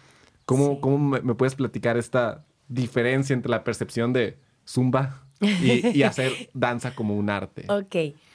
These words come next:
Speaker 2: Mira, eh, justo eso nos empezó como a picar como maestros de que,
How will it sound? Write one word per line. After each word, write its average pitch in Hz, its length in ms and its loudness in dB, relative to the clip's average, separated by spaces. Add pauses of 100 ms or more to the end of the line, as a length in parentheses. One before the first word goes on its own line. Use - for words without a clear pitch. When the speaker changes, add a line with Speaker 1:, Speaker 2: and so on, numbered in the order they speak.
(240)
Speaker 2:
Mira, 214 460 -2
eh, 214 200 -2
justo 269 760 0
eso 226 280 -2
nos 240 160 0
empezó 202 460 -2
como 220 260 0
a 196 140 -4
picar 190 520 -2
como 208 220 -6
maestros 180 560 -6
de 180 120 -4
que, 151 240 -12